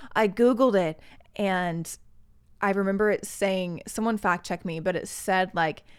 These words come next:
"This gives female hyenas more power to decide who the fuck they wanna mate with." Oh my God. Oh my God. I'm a hyena.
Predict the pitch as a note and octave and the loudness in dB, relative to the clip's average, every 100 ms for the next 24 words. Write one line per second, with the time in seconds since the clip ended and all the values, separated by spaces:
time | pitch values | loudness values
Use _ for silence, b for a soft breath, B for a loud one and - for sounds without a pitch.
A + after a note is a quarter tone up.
0 | b b E3+ F#3 G3+ - - F3+ E3 E3 | b b -2 0 0 -4 -2 0 0 -4
1 | - b b _ - F#3 F#3 F3+ F3 E3+ | -12 b b _ -8 -4 -2 -2 -4 -6
2 | D#3 F3+ F#3+ F#3 - G3 F3+ F3+ - D#3+ | -4 -2 -2 -4 -8 -8 -4 -4 -2 -2
3 | D#3+ F#3 - E3+ - D#3+ D#3 F#3+ F3+ F3 | 0 -4 -6 -10 -4 -2 -2 -2 -4 -2
4 | E3 D#3+ F3+ F3 F3 D3 C3+ G3+ B3+ E4+ | -4 -2 -2 -2 -4 -6 -4 -2 -2 -4
5 | - - - - - G3+ G3+ F3 D3 B2+ | -12 -20 -20 -20 -6 -2 -2 0 0 0
6 | - - - - _ - - G#3 G3 F3+ | -6 -20 -20 -20 _ -20 -10 -6 -4 0
7 | G#3+ G#3 F3 D3+ D#3 A3 - - F#3 F3 | 6 8 6 4 -2 -10 -16 -12 -6 -6
8 | F#3 F3+ D3+ C#3+ C#3+ | -4 -6 -6 -8 -8